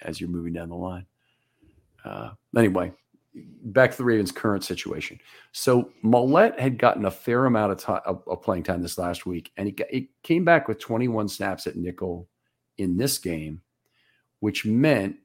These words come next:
since the Ravens played thirty-seven nickel snaps, that from sixteen of them, they actually had Hamilton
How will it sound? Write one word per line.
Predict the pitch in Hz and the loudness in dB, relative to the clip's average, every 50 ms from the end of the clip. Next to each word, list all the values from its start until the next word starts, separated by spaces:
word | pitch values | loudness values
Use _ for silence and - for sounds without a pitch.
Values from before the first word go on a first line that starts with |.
| _ _ _ | _ _ _
since | - - - 113 104 - | -14 -8 -6 -6 -6 -4
the | - 110 | -4 0
Ravens | 104 113 123 113 107 101 | 0 2 2 0 -2 -2
played | - - 98 87 - | -2 -4 -4 -4 -6
thirty-seven | - - - 131 131 120 110 95 - - - - - 165 151 127 104 98 98 | -12 -8 -4 -4 -4 -2 -4 -6 -8 -8 -6 -4 -2 -2 0 0 0 0 0
nickel | 107 135 147 - 101 - | -2 -2 -4 -4 -8 -8
snaps, | - - - 82 82 82 80 - - - - _ _ _ _ _ | -8 -8 -8 -8 -8 -10 -12 -14 -16 -18 -20 _ _ _ _ _
that | - 117 - - | -8 -8 -8 -6
from | 107 101 95 | -6 -6 -6
sixteen | - - - - 160 151 - - - - - 202 196 160 | -6 -6 -4 -4 -4 -4 -4 -8 -6 -2 2 2 4 4
of | 110 95 | 2 2
them, | 101 98 95 | 0 -4 -4
they | 95 92 98 | -4 -4 -4
actually | 101 98 - - 95 87 | -4 -6 -6 -6 -6 -6
had | 82 - | -6 -6
Hamilton | 87 - 131 131 131 117 92 - - - - - - | -4 -2 0 2 2 2 0 -2 -6 -8 -10 -10 -12